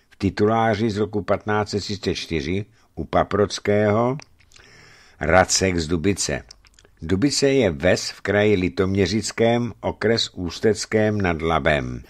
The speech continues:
Třicátým čtvrtým byl Christoph Welbitz von Saho, u Gebla psáno Welwitz. Bylo-li snad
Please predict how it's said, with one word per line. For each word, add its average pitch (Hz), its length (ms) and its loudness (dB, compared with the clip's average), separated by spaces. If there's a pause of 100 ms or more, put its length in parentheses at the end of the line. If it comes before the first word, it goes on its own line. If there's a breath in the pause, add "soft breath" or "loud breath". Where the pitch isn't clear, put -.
(120)
Třicátým 131 640 0
čtvrtým 69 880 -4 (800 soft breath)
byl 85 320 2
Christoph - 680 0
Welbitz 107 760 0
von 110 240 0
Saho, 80 720 -4 (140)
u 92 180 -4
Gebla 90 460 2
psáno 107 600 0
Welwitz. 104 800 -2 (200 soft breath)
Bylo-li 131 420 6
snad 120 320 -2